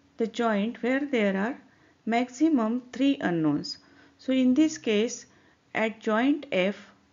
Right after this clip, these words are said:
there are three members, that is F A, F D, and F E. Whereas at joint E, there are E A, E B, E F, and E C.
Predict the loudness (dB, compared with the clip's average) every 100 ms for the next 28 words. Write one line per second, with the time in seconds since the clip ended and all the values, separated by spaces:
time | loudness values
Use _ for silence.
0 | -6 0 2 2 0 -4 -4 -2 0 0
1 | 0 0 -4 -12 _ -6 -4 -4 -4 -4
2 | -2 -2 -4 -4 -4 -4 -8 -20 _ _
3 | _ -4 -4 -2 -4 -4 -4 -6 -4 -2
4 | -4 -6 -4 -4 -6 -6 -4 -4 -10 -20
5 | _ _ _ -20 _ _ 0 2 2 0
6 | -2 -8 -4 -4 -4 -2 0 2 0 -2
7 | -4 -2 -2 -6 -16 -20 _ _ _ -2
8 | 2 2 2 0 -2 -10 _ _ _ -2
9 | -2 -2 0 2 0 -4 -14 _ -4 0
10 | 0 0 -2 -4 -6 -18 _ _ -2 -2
11 | 0 0 0 -8 -8 -2 -2 -2 -4 -4
12 | -4 -2 -4 -4